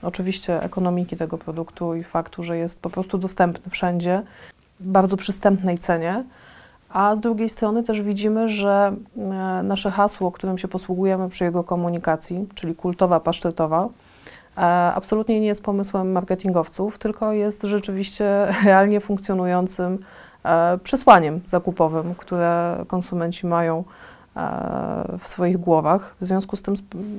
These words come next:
zakupy rosną, e, zdecydowanie więcej sprzedajemy tego produktu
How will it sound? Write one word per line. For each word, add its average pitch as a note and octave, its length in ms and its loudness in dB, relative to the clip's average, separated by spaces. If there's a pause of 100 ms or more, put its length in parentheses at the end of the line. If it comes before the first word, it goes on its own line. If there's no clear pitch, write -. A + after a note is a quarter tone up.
(140)
zakupy F#3+ 420 -4
rosną, E3+ 520 -2 (540)
e, E3+ 420 2
zdecydowanie F#3 600 -2
więcej F3 300 -4
sprzedajemy E3 520 -2
tego E3+ 200 -4
produktu F#3 600 -4